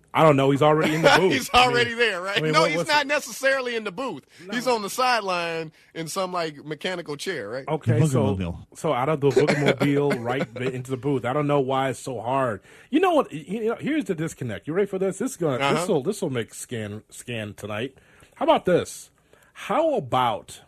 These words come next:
Speaker 1: that there are so many people that think that Monday Night Football is supposed to be Monday Night Raw?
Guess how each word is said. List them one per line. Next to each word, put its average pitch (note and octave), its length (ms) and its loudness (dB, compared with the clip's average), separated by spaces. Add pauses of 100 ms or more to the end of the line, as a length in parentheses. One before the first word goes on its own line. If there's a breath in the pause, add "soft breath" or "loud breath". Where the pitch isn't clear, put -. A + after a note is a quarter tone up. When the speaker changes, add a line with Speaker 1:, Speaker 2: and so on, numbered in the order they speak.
(800 soft breath)
Speaker 1:
that C3+ 360 -2 (160)
there D#3 180 2
are D3 60 2
so C4 320 2
many A#3 220 -2
people D3+ 380 -6
that A#2 200 -4
think D3 220 -4
that A2 140 -6
Monday B2 200 -4
Night C3 180 -2
Football A#2 560 -2
is A2+ 100 -8
supposed B2 420 -4
to A#2 60 -6
be A#2+ 100 -2
Monday B2+ 280 0
Night B2+ 240 -4
Raw? B2 440 0